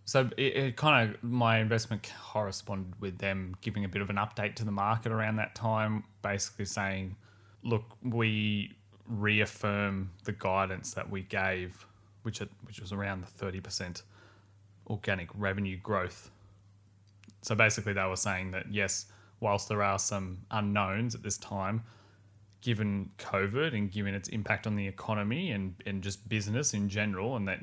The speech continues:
it's not like they were saying everything's all good, but they were basically saying, "Look, we're in a good position and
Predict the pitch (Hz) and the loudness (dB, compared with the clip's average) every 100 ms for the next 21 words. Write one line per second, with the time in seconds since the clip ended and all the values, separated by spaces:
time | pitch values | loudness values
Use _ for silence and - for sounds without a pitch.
0 | 69 - 107 92 92 98 95 95 104 92 | -8 -4 -4 -2 -2 -2 -2 -2 -4 -4
1 | 92 95 98 95 90 95 90 120 98 113 | -4 -4 -2 -4 -4 -4 -2 0 0 0
2 | 113 101 98 104 101 - 101 - 98 92 | 2 2 4 2 0 -2 -4 -2 -2 -4
3 | 90 - - - - - - - 123 113 | -8 -14 -20 -20 -20 -20 -20 -8 0 4
4 | 110 104 104 98 107 95 101 98 107 107 | 4 4 0 0 -2 0 0 0 0 0
5 | 104 98 - 98 95 95 | 0 -2 -4 -4 -4 -6